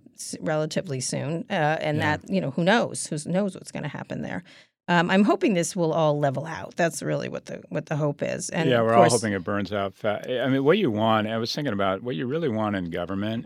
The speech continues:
Speaker 2: is
Speaker 1: Mm-hmm.
Speaker 2: these guys, i-, the goal is you wanna be accused at some point of overreacting.
Speaker 1: Yep,
Speaker 2: It's,
Speaker 1: exactly.
Speaker 2: to be accused of overreacting is one thing. To be accused of underacting is a, is a crime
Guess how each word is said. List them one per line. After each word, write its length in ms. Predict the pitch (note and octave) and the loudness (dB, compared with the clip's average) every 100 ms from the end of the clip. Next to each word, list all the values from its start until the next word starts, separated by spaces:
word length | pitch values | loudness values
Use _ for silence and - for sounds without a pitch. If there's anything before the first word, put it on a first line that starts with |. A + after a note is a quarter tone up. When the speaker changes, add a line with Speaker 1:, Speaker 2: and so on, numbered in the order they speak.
| - | -8
Speaker 2:
is 300 | G#2+ G2+ F2+ | -4 -4 -2
Speaker 1:
Mm-hmm. 220 | F#3 F3+ F#3 - _ _ | 0 0 -2 -8 _ _
Speaker 2:
these 160 | B2 B2 | 2 8
guys, 280 | D#3 C3 - - - | 10 8 4 -8 -8
i-, 80 | - D#3 - _ | -8 -8 -12 _
the 140 | A2+ A#2 | -2 4
goal 380 | B2+ C3+ D3+ | 10 10 12
is 180 | D#3+ E3+ | 10 8
you 60 | A2+ | 4
wanna 220 | A#2+ A#2+ | 4 4
be 260 | A2+ G#2+ A#2+ | 4 2 0
accused 560 | G2+ - - C#3 C#3+ C3+ | -2 0 6 8 8 4
at 80 | A#2+ | 2
some 200 | C#3 A#2+ | 4 4
point 280 | C3 A#2 G#2 | 4 4 4
of 60 | |
overreacting. 760 | G#2 F#2+ F#2 E2+ E2+ - C#2+ - _ - | 2 2 0 0 0 -2 -10 -14 _ 2
Speaker 1:
Yep, 220 | G3+ F#3+ _ _ _ F#3+ | 2 2 _ _ _ -2
Speaker 2:
It's, 120 | D#3+ | 6
Speaker 1:
exactly. 440 | A#2 - - - | 6 6 0 -4
Speaker 2:
to 140 | - C3 | -2 8
be 120 | C#3 | 8
accused 340 | B2 E3 E3 | 10 6 8
of 80 | C3+ | 10
overreacting 800 | C3+ B2+ A#2+ A2+ A#2+ A2+ C3+ A#2 | 10 10 10 10 10 8 4 2
is 140 | G#2+ | 2
one 220 | A2 A2+ - | 4 2 6
thing. 320 | C#3 C3 C3 | 8 8 8
To 100 | A#2 | 4
be 80 | A2+ | 4
accused 420 | - B2+ A#2+ A2+ | 6 6 6 4
of 220 | G2 E2 - | 0 -2 0
underacting 800 | A2+ A#2 A#2+ A#2+ A#2+ A#2+ C3+ C3+ - _ _ _ | 4 6 8 10 8 6 2 2 -4 _ _ _
is 240 | G#2+ G#2 | 6 8
a, 220 | G2 F#2 D#2 D2+ D2+ | 6 4 2 -6 -6
is 260 | F2+ G#2 G2 | -2 0 0
a 120 | G2 | -2
crime 420 | - F2+ D#2+ - | 0 -2 -2 -6